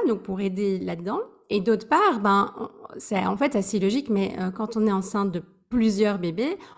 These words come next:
on a besoin de plus de nutriments aussi. Parce que, voilà, il faut donc former, euh, deux, trois, quatre, euh, bébés. Et donc, euh, du coup, ben, il faut, euh, dans, par l'alimentation, il nous faut, euh, les protéines dont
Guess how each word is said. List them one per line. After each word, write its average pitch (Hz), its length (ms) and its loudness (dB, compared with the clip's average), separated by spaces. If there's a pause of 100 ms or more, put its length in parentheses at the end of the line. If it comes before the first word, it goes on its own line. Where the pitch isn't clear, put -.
on 208 120 0
a 202 80 -2
besoin 202 320 0
de 214 100 -2
plus 254 400 -4
de 226 80 -4
nutriments 220 540 -4
aussi. 214 360 -8 (320)
Parce 185 240 -8
que, 220 240 4
voilà, 185 180 4
il 180 140 0
faut 214 160 -2
donc 196 180 0
former, 214 720 2
euh, 175 220 -2
deux, 185 320 -2
trois, 202 380 -4
quatre, 202 400 -8
euh, 185 120 -2
bébés. 196 460 0 (380)
Et 202 100 2
donc, 262 440 4
euh, 185 360 2
du 190 180 -8
coup, 311 240 -2
ben, 180 320 2
il 185 120 -2
faut, 226 360 0
euh, 190 120 0
dans, 190 240 -4
par - 260 -2
l'alimentation, 202 680 -2
il 214 140 0
nous 196 120 0
faut, 226 360 0
euh, 185 140 -2 (340)
les 208 220 2
protéines 233 540 0
dont 170 180 -6